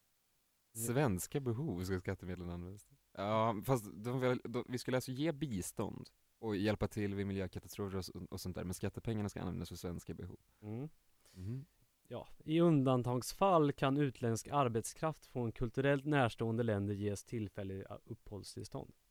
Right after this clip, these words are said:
Speaker 2: Arpe-, arbetstillstånd.
Speaker 1: Mm.
Speaker 2: Ja, det är ju inget nytt där heller.
Speaker 1: Nej, det är, alltså, m-, förutom hela den här miljögrejen så är det ju väldigt likt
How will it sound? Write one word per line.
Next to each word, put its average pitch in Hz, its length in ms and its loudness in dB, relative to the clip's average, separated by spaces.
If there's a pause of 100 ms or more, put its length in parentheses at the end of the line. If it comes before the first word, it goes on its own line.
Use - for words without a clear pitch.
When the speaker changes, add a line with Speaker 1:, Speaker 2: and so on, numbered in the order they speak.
Speaker 2:
Arpe-, 123 340 0
arbetstillstånd. 113 720 -4 (380)
Speaker 1:
Mm. 92 320 -6 (440)
Speaker 2:
Ja, 113 80 -16
det 113 100 -12
är 127 100 -12
ju 147 140 -14 (200)
inget 127 260 -20
nytt 127 240 -20
där 123 100 -20
heller. 127 200 -16 (220)
Speaker 1:
Nej, 139 300 -2
det 139 100 0
är, - 340 -2
alltså, 123 240 4
m-, 98 480 0 (580)
förutom 135 480 2
hela 131 220 4
den 104 120 4
här 101 80 2
miljögrejen 104 960 2
så - 120 -2
är 98 180 0
det 131 60 0
ju 131 80 0
väldigt 87 420 -2
likt - 600 -4